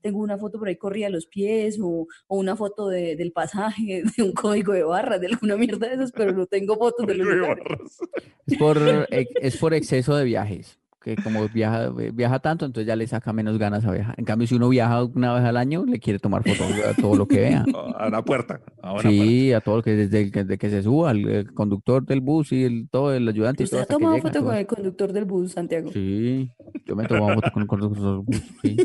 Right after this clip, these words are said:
Speaker 3: y de taxi.
Speaker 2: <laughs> ¿En dónde? ¿En dónde?
Speaker 3: Una vez en Bogotá le tomé foto del condu-, de conductor de,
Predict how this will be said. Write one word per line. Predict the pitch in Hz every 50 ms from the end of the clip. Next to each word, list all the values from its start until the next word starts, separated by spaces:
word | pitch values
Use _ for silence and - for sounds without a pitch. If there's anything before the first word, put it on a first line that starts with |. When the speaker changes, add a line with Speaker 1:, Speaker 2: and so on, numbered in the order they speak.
| - - - _
Speaker 3:
y | - 127
de | 123 117
taxi. | - - 117 120 - - - 123 - _ _ _
Speaker 2:
<laughs> | - 240 - _
¿En | - 240 - 139
dónde? | 135 147 147 139 131 123 -
¿En | - 143
dónde? | 139 - - 123
Speaker 3:
Una | 135 135 143 147
vez | 156 156 165
en | 170 160
Bogotá | 151 143 120 113 110 - 120 117
le | 120 131
tomé | - 135 117 110 107 107 110
foto | 117 117 117 - 120
del | 117 113
condu-, | 117 107 104 101 101 110
de | 113 117 113 110 107 - -
conductor | - 107 104 107 107 - - 104 101
de, | 107 107 110 113 110 110 113